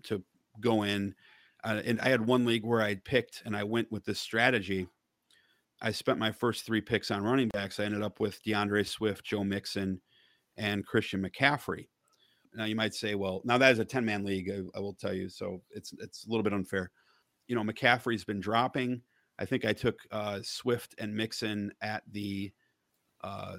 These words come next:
I think it was, I had the eighth pick. So Swift and then, uh, Mixon there, and then McCaffrey fell a little bit, so it was easy to take him. Uh, that was very lucky in a ten-man league, so I don't expect a lot of people to get those results. But, uh, but still, it's an example of,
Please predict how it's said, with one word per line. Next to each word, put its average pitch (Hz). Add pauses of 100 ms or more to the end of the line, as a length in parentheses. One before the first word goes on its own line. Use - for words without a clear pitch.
(140)
I 110
think 110
it 104
was, 95
I 107
had 107
the 104
eighth 113
pick. 110
So 95 (840)
Swift -
and 98
then, 98
uh, 98 (140)
Mixon 107
there, 101 (280)
and 98
then 98
McCaffrey 101
fell 107
a -
little 107
bit, 107
so -
it 98
was 95
easy 101
to 95
take 104
him. 104 (380)
Uh, 110
that 117
was 110
very 110
lucky 117
in 107
a 98
ten-man 113
league, 113
so 104
I 107
don't 104
expect -
a 98
lot 101
of 98
people 104
to 95
get 107
those 98
results. 95 (500)
But, 117
uh, 101 (140)
but 107
still, 117
it's 101
an 107
example 104
of, 98